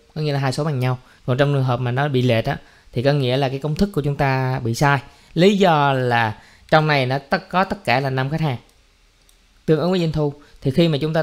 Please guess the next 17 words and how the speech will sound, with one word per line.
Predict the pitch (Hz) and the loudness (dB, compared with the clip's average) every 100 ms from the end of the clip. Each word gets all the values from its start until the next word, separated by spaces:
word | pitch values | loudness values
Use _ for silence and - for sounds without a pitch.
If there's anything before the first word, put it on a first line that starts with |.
| - | -2
thống | 196 233 | -2 -2
kê | 240 190 170 165 | 2 2 2 0
lại | 151 127 113 113 123 | -2 -2 -2 -2 -4
tất | - - | -6 -2
cả | 127 139 | -2 -2
năm | 151 | -2
khách | 170 151 | -4 -2
hàng | 160 113 - _ - | -2 -4 -10 _ -6
thì | 135 | -2
nó | 135 147 | -2 0
phải | 139 139 | -2 0
bằng | 147 123 | 0 0
doanh | 131 | -2
thu | 135 135 | -2 -2
của | 131 | -2
bên | 139 143 | -2 2
kia. | 147 | 2